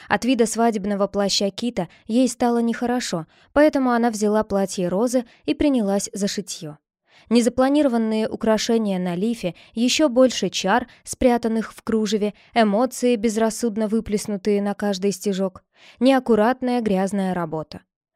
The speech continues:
Она уколола кончики пальцев больше раз,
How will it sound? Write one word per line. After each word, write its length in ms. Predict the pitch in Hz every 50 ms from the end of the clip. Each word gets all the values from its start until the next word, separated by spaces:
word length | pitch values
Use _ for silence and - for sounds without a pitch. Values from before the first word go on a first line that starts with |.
| _ _ - - -
Она 240 | - 233 262 302 320
уколола 480 | 311 311 - 254 240 254 269 262 254 226
кончики 720 | 233 - 233 240 247 233 - 233 226 - 220 220 220 - - _
пальцев 500 | - 214 233 247 226 - - - 190 165
больше 500 | - 185 202 226 233 214 - - 208 190
раз, 280 | 185 202 233 254 254